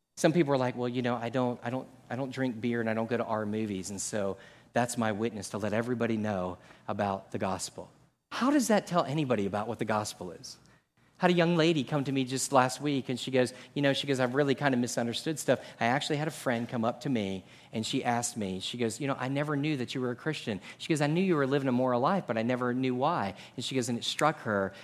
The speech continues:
just living a moral life will never lead anybody to faith in Jesus Christ. A witness is somebody who speaks a message.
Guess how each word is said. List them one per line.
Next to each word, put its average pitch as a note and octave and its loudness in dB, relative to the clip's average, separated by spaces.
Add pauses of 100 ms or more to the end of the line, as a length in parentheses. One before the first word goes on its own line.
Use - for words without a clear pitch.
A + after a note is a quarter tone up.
(120)
just D#3 0
living D3+ 2
a C3+ 2
moral C3 4
life G#2 0
will G#2 -6
never A#2+ 0
lead A2+ 0
anybody G2 -2
to G2 -6
faith F#2+ -6
in G2 -6
Jesus F2+ -8
Christ. G2 -14 (680)
A C#3 8
witness B2 2
is B2 -2
somebody C3+ 0
who A#2+ -4
speaks - 0 (300)
a D#3 4
message. - -2